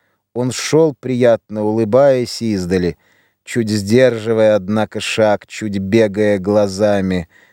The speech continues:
как люди, которые попадают на скандал, но не хотят это подчеркивать, и нес шашечницу перед собой.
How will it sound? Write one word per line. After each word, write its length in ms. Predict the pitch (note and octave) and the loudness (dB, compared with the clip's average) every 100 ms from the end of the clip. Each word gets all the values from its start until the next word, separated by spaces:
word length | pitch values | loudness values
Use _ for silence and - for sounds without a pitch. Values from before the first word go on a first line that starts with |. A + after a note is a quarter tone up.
| _ | _
как 180 | G2+ - | -14 -6
люди, 360 | A2+ A#2+ A2+ A2 | -2 0 0 -2
которые 500 | A2+ - A2+ A2 A2 | -2 -2 -2 -2 -4
попадают 840 | - G#2 A2+ G#2+ G2+ A2+ A2 G#2 _ | -6 -8 -6 -6 0 2 2 -2 _
на 160 | G#2 G#2 | -6 -6
скандал, 960 | - - A2 A2+ G2 G2 G2 F#2 F2+ _ _ _ - | -6 -6 -4 -4 -2 0 2 2 -2 _ _ _ -6
но 240 | A2 B2 | -2 0
не 160 | B2+ A#2+ | 0 -2
хотят 580 | - B2 - A#2+ G2 - _ | -2 -4 -2 0 0 -2 _
это 300 | G#2 - G2+ | -14 -10 -10
подчеркивать, 1120 | - G#2 - - - C#3 C3 - G2+ F2+ - _ _ _ _ _ _ | -8 -10 -10 -8 0 0 0 -4 -4 -4 -6 _ _ _ _ _ _
и 80 | A#2 | -4
нес 200 | B2+ D#3+ | 0 0
шашечницу 1200 | - - C3 A#2 - G#2 - - G2+ G2 - - | -2 -4 0 2 0 -8 -10 -6 -4 -4 -4 -6
перед 320 | F#2 G2+ G2+ - | -6 -4 -4 -4
собой. 600 | - F#2+ F2 F2+ F2 | -2 -2 0 -2 -2